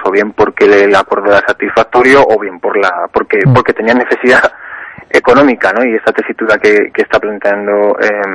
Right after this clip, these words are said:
Speaker 1: mafre, pues alguien la haya, este, entre comillas, chantaje, pues alguien lo haya aceptado, ¿no?
Speaker 2: Ujú.
Speaker 1: Cada uno es independiente de hacer lo que, lo que desee. La iniciativa la ha hecho a, a, a tito-, a título particular,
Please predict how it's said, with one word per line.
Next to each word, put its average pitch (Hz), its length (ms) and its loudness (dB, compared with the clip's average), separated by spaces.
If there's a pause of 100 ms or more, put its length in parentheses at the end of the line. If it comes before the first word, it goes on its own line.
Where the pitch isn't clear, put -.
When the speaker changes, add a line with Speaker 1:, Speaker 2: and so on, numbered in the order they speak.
Speaker 1:
mafre, 107 420 0
pues - 200 0
alguien 98 320 0
la 90 60 2
haya, 87 260 2 (760)
este, 104 520 0
entre 98 200 0
comillas, 101 440 0 (120)
chantaje, 101 640 -2 (100)
pues 101 180 -4
alguien 104 260 -2
lo 98 80 -2
haya 92 220 -2
aceptado, 90 500 -4
¿no? 117 180 -10
Speaker 2:
Ujú. 123 360 0 (340)
Speaker 1:
Cada 117 200 4
uno 135 120 0
es 131 80 -4
independiente 117 520 0
de 110 80 6
hacer 107 240 -4
lo 104 160 -2
que, 101 680 -4 (160)
lo 98 120 -4
que 101 160 -2
desee. 139 560 4
La 123 100 2
iniciativa 120 1000 2
la 107 160 0
ha - 20 2
hecho 110 240 -4
a, 101 100 0 (220)
a, 95 340 -4
a 95 40 -8
tito-, - 280 -4 (240)
a 110 120 -2
título 113 280 -2
particular, - 640 0